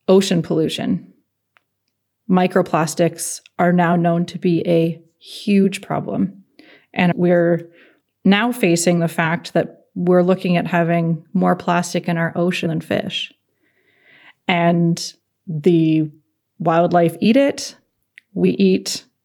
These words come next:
the fish, and the chain just continues. The harm on the environment is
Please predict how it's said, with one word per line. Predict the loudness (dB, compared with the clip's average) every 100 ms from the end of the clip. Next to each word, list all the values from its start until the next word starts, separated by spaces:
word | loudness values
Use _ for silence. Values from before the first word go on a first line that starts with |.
| _ _
the | -4
fish, | -2 0 0 -2 -6 -10 _ -20 -20 -20 -2
and | 2 2 2
the | -2
chain | 0 0 0 0
just | -2 -4 -8 -14 -20 _ -6
continues. | -4 -2 0 0 -2 -6 -12 _ -20 -20 -20 -20 -20 _
The | 0 2 2 2
harm | 0 -2 0 2 2 2
on | 0 0 0
the | 0 -2
environment | 0 0 2 0 0 -2 -4 -8 -10 -12 _ _
is | 2 4 4 -2